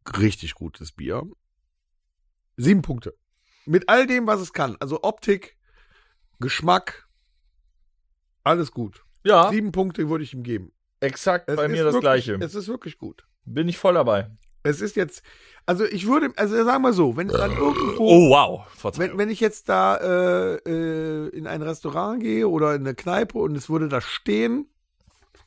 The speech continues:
Speaker 1: und es würde das Heineken daneben stehen, hat's natürlich verloren. Aber wenn es das wäre, was angeboten wird, wäre ich hellauf begeistert, total erfreut und würde es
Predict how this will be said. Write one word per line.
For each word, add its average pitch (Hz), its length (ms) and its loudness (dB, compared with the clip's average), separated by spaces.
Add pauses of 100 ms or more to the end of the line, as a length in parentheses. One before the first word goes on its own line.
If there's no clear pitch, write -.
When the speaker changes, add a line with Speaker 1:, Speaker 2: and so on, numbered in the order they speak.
(260)
Speaker 1:
und 139 160 -2
es 143 140 -4
würde 156 140 0
das 135 240 -4
Heineken 220 420 0
daneben 190 240 0
stehen, 156 220 -2
hat's - 200 -2
natürlich 135 300 -2
verloren. 165 460 0 (720)
Aber 143 300 2
wenn 151 120 -2
es 147 140 -8
das - 340 -4
wäre, 190 300 2
was 160 200 -4
angeboten 156 580 -4
wird, 139 260 -2
wäre 151 140 2
ich - 320 -8
hellauf 214 560 0
begeistert, 165 580 -2
total 226 340 2
erfreut 156 440 -2
und 131 140 -8
würde 131 200 -4
es - 380 -12